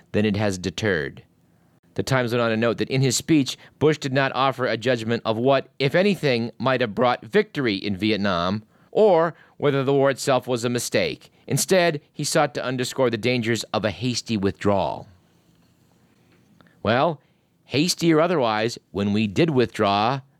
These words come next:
the country quickly fell to the army of the North Vietnamese.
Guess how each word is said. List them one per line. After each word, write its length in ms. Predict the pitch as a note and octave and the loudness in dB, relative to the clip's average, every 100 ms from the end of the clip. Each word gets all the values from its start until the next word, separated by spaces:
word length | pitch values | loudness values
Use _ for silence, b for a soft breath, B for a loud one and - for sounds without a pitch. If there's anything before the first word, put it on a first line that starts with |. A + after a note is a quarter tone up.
| - | -16
the 80 | - | -10
country 440 | - G#2+ G#2 F2+ - | -6 -4 -6 -8 -2
quickly 520 | D#3+ D#3+ A#2 G#2 G2+ _ | -2 0 -2 -2 -4 _
fell 560 | - - A2+ G2 F#2 F#2+ _ _ | -10 -2 0 0 -4 -8 _ _
to 400 | - A2+ F2+ F#2 _ - | -2 0 0 -2 _ -8
the 140 | F#2+ | -6
army 380 | - F#2 F2+ F2+ | -2 -2 -2 -4
of 140 | E2+ E2+ | -6 -6
the 60 | |
North 280 | E2 D#2+ - | -4 -6 -6
Vietnamese. 800 | D#2 A#1 D#2 E2 C2+ B1 - | -6 -4 -2 -2 -4 -6 -8